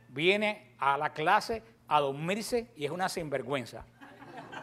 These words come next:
Yo digo que lo que está haciendo Migueli-, Miguelina es malo y que no se debe hacer. Entonces viene un predicador aquí a predicar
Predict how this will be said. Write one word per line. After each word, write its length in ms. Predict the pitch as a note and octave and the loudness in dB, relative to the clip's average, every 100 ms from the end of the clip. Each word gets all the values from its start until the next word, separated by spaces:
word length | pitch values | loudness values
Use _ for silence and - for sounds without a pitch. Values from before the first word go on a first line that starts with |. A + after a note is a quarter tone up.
| - - - - - - - - - | -14 -18 -20 -20 -20 -20 -20 -20 -6
Yo 240 | B2 G3+ A3+ | 6 10 10
digo 360 | A3+ A#3 A3+ | 12 10 8
que 260 | F#3 F3 - | 6 4 6
lo 140 | E3 | 4
que 80 | D#3 | 4
está 100 | D#3 | 4
haciendo 220 | D#3 G#3+ | 2 2
Migueli-, 360 | G#3+ G3 F#3 F#3+ | 4 4 4 2
Miguelina 540 | F3 E3 D#3+ G3+ G#3 E3 | 0 2 4 4 2 6
es 460 | F#3 A#3 - - - _ - - - - _ | 6 6 2 -10 -20 _ -20 -20 -20 -20 _
malo 460 | C3 D#3 G#3+ B3 B3 - _ | 10 12 12 10 4 -12 _
y 100 | D#3 | -6
que 80 | D3+ | -2
no 100 | E3 | 0
se 100 | G#3+ | 4
debe 160 | F#3+ F3 | 6 6
hacer. 260 | D#3 C3+ - - - | 2 -2 -6 -20 -16
Entonces 440 | A#2 A#2+ A3+ A#3 | -6 2 4 4
viene 200 | G3 A3 | 2 0
un 60 | A#3+ | 0
predicador 540 | G#3+ F#3 E3+ D#3 F#3+ | 0 0 2 2 2
aquí 140 | G#3 A3+ | 2 -2
a 40 | |
predicar 480 | G#3+ A3 G#3+ A3 A3 | -2 -2 0 -2 -2